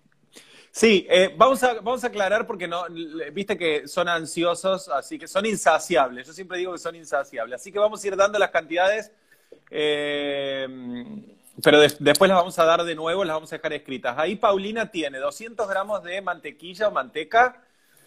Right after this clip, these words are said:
eh, doscientos gramos de azúcar y va a ir agregando los huevos de a uno por vez, eh, cuatro unidades, ¿eh? Eh, está muy bueno eso que decís de cascar los huevos aparte, es, es muy importante.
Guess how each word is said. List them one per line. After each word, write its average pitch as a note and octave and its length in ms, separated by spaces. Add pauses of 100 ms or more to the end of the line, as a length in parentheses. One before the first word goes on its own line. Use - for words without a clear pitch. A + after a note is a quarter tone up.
(240)
eh, D#3+ 300
doscientos G#3+ 540
gramos G3+ 320
de G3 80
azúcar A#3+ 640 (1000)
y G#3 160
va G#3+ 100
a G3+ 60
ir G#3+ 100
agregando G3+ 920
los D#3 220
huevos G3+ 300
de F#3 80
a E3 60
uno G3 260
por D#3 200
vez, G#3+ 420
eh, D3 320
cuatro G3+ 540
unidades, D3 1040
¿eh? D#3+ 380 (680)
Eh, D3 1600
está F3 260
muy B3 160
bueno A#3+ 340
eso A3 220
que G3 100
decís F#3+ 400
de G3 140
cascar F#3+ 380
los F#3 120
huevos F#3 320
aparte, F3+ 720
es, - 260
es D3 140
muy E3+ 200
importante. F3+ 800